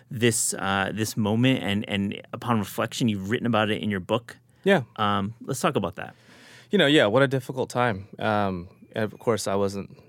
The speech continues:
Speaker 2: I sit here and I look at that as a, it was a very difficult time in my life. It was a, a huge growth point for me,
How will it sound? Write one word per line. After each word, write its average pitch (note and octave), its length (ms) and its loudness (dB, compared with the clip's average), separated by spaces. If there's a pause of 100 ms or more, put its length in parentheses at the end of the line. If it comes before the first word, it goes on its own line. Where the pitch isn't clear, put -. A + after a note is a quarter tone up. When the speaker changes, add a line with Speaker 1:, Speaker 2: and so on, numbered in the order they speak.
(600)
Speaker 2:
I C3+ 100 4
sit C#3 260 4
here B2 320 4
and G#2 440 -2 (180)
I A2+ 120 2
look A#2+ 200 4
at A#2+ 80 -6
that G#2 240 2
as G2 180 -2
a, F2 280 -2 (1040)
it - 240 -14
was A2 140 -2
a G#2+ 60 0
very B2 260 4
difficult B2+ 360 -2
time A2 220 -4
in G#2 60 0
my - 20 0
life. F#2 260 -2 (220)
It G#2+ 60 -8
was G2 160 -6
a, F#2 220 -2 (680)
a G#2+ 60 -12
huge A#2 600 -6 (640)
growth G#2+ 380 -4
point B2+ 260 -6
for C3 100 -6
me, C3+ 300 -4